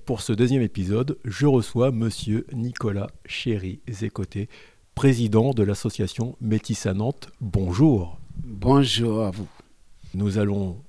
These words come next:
Speaker 1: entrer dans le vif du sujet. Nous allons en prendre, euh, voilà, le temps qu'il faut pour parler de votre parcours. Nous allons commencer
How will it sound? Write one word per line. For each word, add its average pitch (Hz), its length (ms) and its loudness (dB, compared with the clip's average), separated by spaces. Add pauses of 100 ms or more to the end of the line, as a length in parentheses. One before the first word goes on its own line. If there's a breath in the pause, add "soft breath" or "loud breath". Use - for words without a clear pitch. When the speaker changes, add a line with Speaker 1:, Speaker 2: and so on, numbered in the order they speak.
(120)
Speaker 1:
entrer 131 280 2
dans 123 120 2
le 123 80 2
vif 123 160 -2
du 123 100 -6
sujet. 107 480 -4 (320 soft breath)
Nous 104 180 2
allons 104 460 2
en 87 40 -4
prendre, 92 360 -4
euh, 85 160 -4 (480)
voilà, 90 500 -4
le 87 160 -6
temps 139 180 0
qu'il 110 180 -4
faut 160 340 -2 (220)
pour 208 240 2
parler 113 360 2
de 113 80 0
votre 98 320 -2
parcours. 135 600 0 (260 soft breath)
Nous 127 160 4
allons 135 160 6
commencer 180 720 2